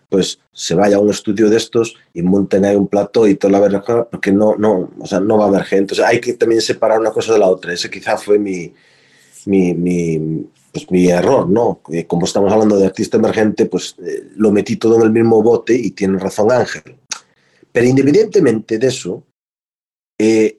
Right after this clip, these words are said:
la sensación, la percepción de un concierto en vivo jamás se va a poder,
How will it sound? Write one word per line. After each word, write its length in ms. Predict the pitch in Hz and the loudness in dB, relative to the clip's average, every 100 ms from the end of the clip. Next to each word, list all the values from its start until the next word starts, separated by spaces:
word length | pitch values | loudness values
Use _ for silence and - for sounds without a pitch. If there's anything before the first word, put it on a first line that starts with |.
| _ | _
la 240 | 110 117 | 0 0
sensación, 800 | 120 123 117 - 117 - 165 92 | 2 0 0 -2 -6 0 0 0
la 220 | 80 196 - | 0 -2 2
percepción 1000 | 120 104 - 110 - - 185 160 101 - _ - | -2 -2 -2 -2 -4 -4 0 0 -4 -16 _ -2
de 100 | 143 | -2
un 80 | |
concierto 540 | 180 156 135 98 - 110 | 0 -4 -2 -4 -2 -4
en 140 | 107 | -2
vivo 280 | 127 151 156 | -2 -2 -4
jamás 520 | 156 120 117 131 143 | -6 -4 -2 -2 -4
se 240 | - - 101 | -8 -6 -2
va 260 | 113 127 _ | -2 -4 _
a 120 | 101 | -8
poder, 440 | - 95 123 123 | -6 0 0 0